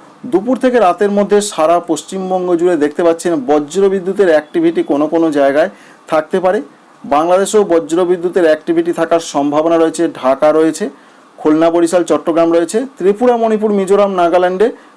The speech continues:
মেঘলা আকাশ, খুবই হালকা বৃষ্টি কোনো কোনো জায়গায় হতে পারে। তাই আগামীকাল রবিবারে যা তথ্য আমরা পাচ্ছি, পশ্চিমবঙ্গে, দক্ষিণবঙ্গের জন্য ব্যাপক বৃষ্টির কোনো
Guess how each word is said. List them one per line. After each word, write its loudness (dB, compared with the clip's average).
মেঘলা 0
আকাশ, -4
খুবই -4
হালকা -2
বৃষ্টি -4
কোনো -2
কোনো -2
জায়গায় 0
হতে 0
পারে। 0
তাই 4
আগামীকাল 0
রবিবারে 2
যা 2
তথ্য -2
আমরা 0
পাচ্ছি, -2
পশ্চিমবঙ্গে, -2
দক্ষিণবঙ্গের -2
জন্য 2
ব্যাপক 2
বৃষ্টির -2
কোনো 0